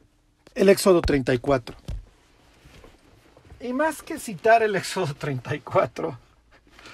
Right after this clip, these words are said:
lo está arrancando de contexto, porque no tiene la más remota idea de lo que está diciendo. Me voy a ir a Éxodo treinta y cuatro, los que quieran, los que tengan su Biblia.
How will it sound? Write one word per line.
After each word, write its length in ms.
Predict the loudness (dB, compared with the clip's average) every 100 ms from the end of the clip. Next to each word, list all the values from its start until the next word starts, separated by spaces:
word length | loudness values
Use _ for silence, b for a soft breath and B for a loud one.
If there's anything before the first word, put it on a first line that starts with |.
| B
lo 100 | -2
está 200 | 2 6
arrancando 680 | 8 8 4 0 0 0 -2
de 120 | -2 -2
contexto, 640 | -4 -4 -4 -4 -4 -10
porque 320 | -6 -4 -2
no 120 | -2
tiene 180 | 0 2
la 100 | 2
más 180 | 0 -4
remota 460 | -4 -6 -6 -4
idea 340 | -2 -2 -4 -8 b b b b b b b b
de 80 | -2
lo 100 | -2
que 80 | -2
está 220 | 0 0
diciendo. 500 | 0 -4 -6 -6 -8 -14 _ _ _ b b b b b b
Me 100 | -4
voy 160 | 0 4
a 20 |
ir 60 | 4
a 80 |
Éxodo 320 | 4 2 0 0
treinta 340 | -4 -2 -4
y 60 | -2
cuatro, 500 | 0 -2 -2 -6 -8 -16
los 220 | -16 -16
que 80 | -12
quieran, 480 | -4 -2 -2 -6 -10 _ _ _
los 100 | -20
que 60 | -8
tengan 320 | -4 -2 -4
su 140 | -6
Biblia. 420 | -6 -6 -6 -8